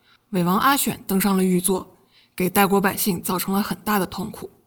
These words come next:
太王的臣子一直暗中寻找太王和太岐，但是多年以来都没有收获，只能眼看着国家衰败。到了黄昏之暗晓之天这一卷，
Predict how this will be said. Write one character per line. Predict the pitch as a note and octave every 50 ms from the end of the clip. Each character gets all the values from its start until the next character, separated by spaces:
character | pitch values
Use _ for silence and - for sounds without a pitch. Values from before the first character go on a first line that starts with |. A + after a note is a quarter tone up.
| _ _ _ _ _ _ _ _ _ _ _ _ _ _ _ _ _ _ -
太 | - D4 C4
王 | G#3 G3 G3
的 | G#3
臣 | G3+ - F#3+ F#3 G3
子 | G3 G3 - -
一 | - G3+
直 | F#3 G3+
暗 | - - B3 G#3+
中 | A3 A#3 B3+ A#3
寻 | - - F3+ G#3+
找 | A#3+ A#3+ -
太 | - - - F#3
王 | E3+ E3 D#3+
和 | F#3+ F#3
太 | F#3 - G3 F3
岐， | - - - F3 D#3+ - - _ _ _ _ _ _ _ _ - - - _ _
但 | - D#4 C4
是 | - B3
多 | - D#4 D#4+
年 | D#4 A#3+ G3 F#3
以 | E3+ D#3+
来 | D#3+ D3 - -
都 | - G3+ F#3+
没 | G3
有 | G3 F#3 E3
收 | - - F#3+ F#3+ F#3+
获， | - A3 - - - - _ _ _ _ _ _ _
只 | - - E3+
能 | F#3+ F#3
眼 | G3+ G3 E3+ - -
看 | - - A#3+
着 | G#3+ F#3
国 | - E3+ E3+
家 | E3+ E3 F3
衰 | - F#3+ F#3+ F3+
败。 | - F#3 - - - _ _ _ _ _ _ _ _ _ _ _ _ _ _ _ _ _ _ _ _ _ _ _ _ _ _ _ _ _ _ _ _ _ _ _ _ _ _ - - - - - _ -
到 | - D4+
了 | C#4 G#3+
黄 | - F#3 G3 G#3+
昏 | C#4 C#4 C4+
之 | D4+
暗 | D4 C#4+ B3+
晓 | B3 - - -
之 | - G#3+
天 | G#3+ B3 C4+ C#4
这 | C4+ C4+
一 | E3+ D#3 D#3+
卷， | G3 F3+ - -